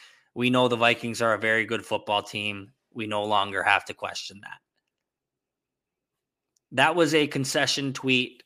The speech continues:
The game is over. The Bills are going to win. The Vikings are gonna drop to seven and two, and people are going to question them. But I think at that point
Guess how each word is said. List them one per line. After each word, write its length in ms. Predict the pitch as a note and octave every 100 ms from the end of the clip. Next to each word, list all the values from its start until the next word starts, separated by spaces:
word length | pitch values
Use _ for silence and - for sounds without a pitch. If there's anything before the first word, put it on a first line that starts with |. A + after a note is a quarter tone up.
| _
The 80 | B2
game 280 | A2+ C#3+ D3
is 140 | C3
over. 300 | B2+ B2 B2
The 100 | A#2
Bills 300 | A2 B2 B2
are 80 | B2
going 240 | B2 B2
to 100 | A#2
win. 300 | A#2 A2+ A2
The 80 | G#2+
Vikings 420 | G#2 G#2 G#2+ G#2
are 60 | G2+
gonna 140 | G#2+
drop 240 | G#2 G2+ -
to 60 |
seven 300 | A2+ C3+ D3
and 140 | E3 C#3
two, 440 | C#3 C#3 C3 C3 - - - _ _ _
and 560 | B2 A2 G#2+ G#2+ G#2 A2 _ _
people 240 | - A#2 A#2
are 100 | A2
going 280 | A#2 A#2 G#2+
to 100 | G#2
question 500 | - D3 - D3 C#3
them. 280 | C3+ C3+
But 200 | A#2 A#2 -
I 120 | A#2
think 220 | - A#2+
at 140 | A#2 A#2
that 240 | A2+ A#2+
point 440 | - A2+ A2 A2+